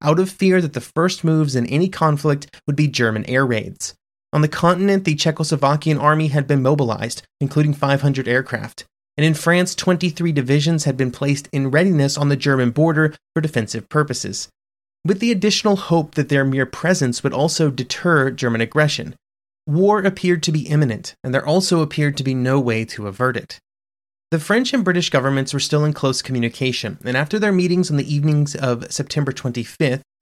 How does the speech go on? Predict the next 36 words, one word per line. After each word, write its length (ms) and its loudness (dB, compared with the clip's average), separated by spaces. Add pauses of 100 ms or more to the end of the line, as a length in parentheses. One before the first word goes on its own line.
(140)
General 320 4
Gamelin, 600 0
the 200 -2
French 340 0
chief 220 -2
of 100 -4
staff, 400 0 (240)
would 100 4
also 320 0
be 140 2
brought 300 0
to 100 -4
London 400 -2
to 100 -4
participate 680 -2
in 140 -2
future 360 -8
discussions. 720 -4 (440)
What 160 2
was 160 -4
clear 340 0
by 160 2
this 300 -2
point 420 -8 (180)
was 180 2
that 120 2
the 80 0
government 420 0
in 120 0
Prague 400 -2
would 140 0
not 300 -2
accept 360 -2
the 80 -2
Godesberg 540 -4
proposals, 640 -2